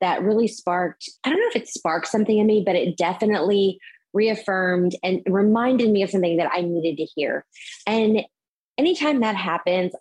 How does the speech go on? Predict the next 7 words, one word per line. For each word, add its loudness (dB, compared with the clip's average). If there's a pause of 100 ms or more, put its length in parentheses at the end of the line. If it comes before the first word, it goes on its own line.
(120)
I 0
always 0
think -4
of -2
you -2
guys, -10
because -2